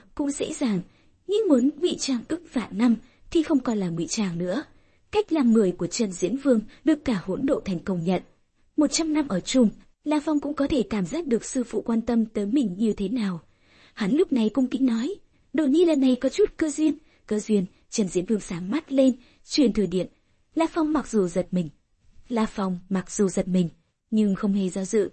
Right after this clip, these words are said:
đúng căn bản không có phương pháp khác giải thích. Vì tại Ma Âm Sơn, trừ phi chết hoặc tu luyện,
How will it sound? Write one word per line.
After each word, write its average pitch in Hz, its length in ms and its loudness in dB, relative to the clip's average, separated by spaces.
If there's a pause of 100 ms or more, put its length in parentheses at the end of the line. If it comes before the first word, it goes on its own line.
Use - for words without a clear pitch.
(300)
đúng 339 160 4
căn 370 180 2
bản 247 200 0
không 254 180 -2
có 240 120 -4
phương 277 160 0
pháp 311 140 -2
khác 330 220 -4
giải 196 240 -4
thích. 359 200 -2 (500)
Vì 294 100 6
tại 269 160 -2
Ma 262 140 4
Âm 247 240 -2
Sơn, 277 300 4 (280)
trừ 269 240 0
phi 240 220 0
chết 311 300 -2 (120)
hoặc - 240 -8
tu 226 120 2
luyện, 220 240 4